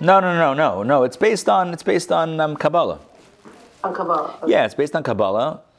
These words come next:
Speaker 1: Um, and then he formulates it in a way that's, uh, that works with the, with,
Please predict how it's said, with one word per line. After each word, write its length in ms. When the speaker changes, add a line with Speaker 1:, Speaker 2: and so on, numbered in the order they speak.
Speaker 1:
Um, 560
and 180
then 180
he 140
formulates 680
it 60
in 140
a 60
way 260
that's, 400
uh, 440
that 160
works 280
with 160
the, 340
with, 180